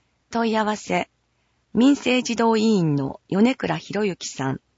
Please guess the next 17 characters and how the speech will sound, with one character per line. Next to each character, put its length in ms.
電 300
話、 220
七 300
一 480
二 260
六 280
二 240
九。 360
こ 140
の 140
事 160
業 240
は、 200
生 80
駒 320
市 260
北 400